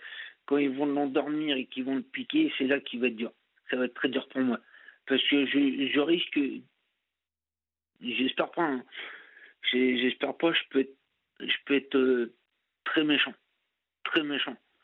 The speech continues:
Ça peut être, euh, peut-être pas physique, mais, euh, plutôt verbalement. Euh, sinon, euh, sinon, c'est que là, j'ai sûrement, euh,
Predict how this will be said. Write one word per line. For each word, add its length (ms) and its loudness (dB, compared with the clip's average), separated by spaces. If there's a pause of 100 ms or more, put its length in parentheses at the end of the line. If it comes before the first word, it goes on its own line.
(500)
Ça 100 4
peut 180 -2
être, 200 -2
euh, 320 4
peut-être 180 -6
pas 140 2
physique, 360 -4
mais, 140 -2
euh, 480 -2 (100)
plutôt 280 0
verbalement. 520 -2 (500)
Euh, 840 4 (160)
sinon, 440 0
euh, 540 2 (1400)
sinon, 280 0 (100)
c'est 140 -2
que 140 0 (280)
là, 180 2 (120)
j'ai 200 0 (140)
sûrement, 600 0
euh, 280 -2